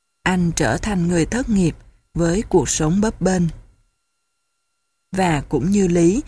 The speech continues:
anh đã ra đi và lắm đổi xót xa khi biết người yêu theo chồng sang định cư tại nước ngoài.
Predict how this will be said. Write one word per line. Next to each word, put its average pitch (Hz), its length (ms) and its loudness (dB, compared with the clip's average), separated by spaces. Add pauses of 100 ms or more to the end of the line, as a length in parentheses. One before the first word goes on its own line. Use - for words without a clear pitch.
(280)
anh 190 280 2
đã 160 180 -2
ra 202 260 -2
đi 185 320 2 (400)
và 202 120 0
lắm 170 300 0
đổi 170 220 2
xót 262 300 -2
xa 208 340 -2 (360)
khi 208 100 2
biết 190 260 2
người 185 280 4
yêu 185 340 4
theo 196 220 -2
chồng 165 380 0
sang 175 300 -2
định 135 200 -2
cư 180 320 -2
tại 127 220 -2
nước 170 240 -2
ngoài. 165 380 -2